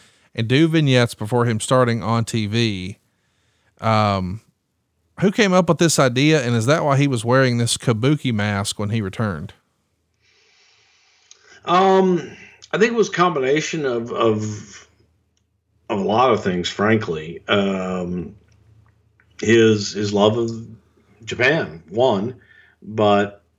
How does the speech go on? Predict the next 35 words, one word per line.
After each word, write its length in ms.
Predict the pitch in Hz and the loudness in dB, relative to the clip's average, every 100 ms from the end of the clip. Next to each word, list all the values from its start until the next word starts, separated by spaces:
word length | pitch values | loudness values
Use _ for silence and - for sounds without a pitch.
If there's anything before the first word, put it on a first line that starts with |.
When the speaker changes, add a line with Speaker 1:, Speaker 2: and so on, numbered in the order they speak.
| - | -12
Speaker 2:
to 100 | 113 | -4
present 400 | 135 139 123 139 | 0 2 2 0
him 160 | 127 131 | 0 0
in 100 | 120 | 0
a 60 | 107 | 0
different 380 | 117 110 101 | 0 -2 -4
way 260 | 110 110 120 | 0 2 2
and, 240 | 110 107 98 | 0 -4 -6
and 160 | 101 110 | -4 0
get 100 | 104 | 0
away 240 | 104 107 | 2 2
from 220 | 110 110 | 2 0
the 60 | 101 | 2
Doctor 360 | 104 107 107 | 2 2 0
Death 220 | 95 104 104 | 0 0 0
stuff, 340 | - 120 120 | 0 0 0
because 320 | 110 104 101 | -2 0 2
I 40 | 101 | 2
think 280 | 107 104 | 2 2
that 160 | 104 101 | 0 0
the 100 | 98 | 0
Doctor 380 | 98 104 107 98 | 2 0 0 -2
Death 420 | 104 104 104 107 - - - - _ | 2 2 2 -4 -18 -20 -20 -20 _
kick-ass 500 | - 135 127 120 113 | -2 0 2 2 2
guy 300 | - 113 101 | 2 4 4
is 160 | 104 - | 0 -6
kinda 320 | - 110 104 | -4 -2 -2
tough 380 | 101 117 110 - | -2 -4 -4 -4
to, 260 | 101 95 - _ _ _ _ | -4 -4 -10 _ _ _ _
to 80 | - | -2
get 180 | 117 101 | 0 2
back 300 | 113 117 - | 2 2 0
to 80 | 107 | -2
that 380 | 104 113 135 117 | 0 2 2 0
after 640 | 110 107 107 104 104 98 | -6 -4 0 2 2 -2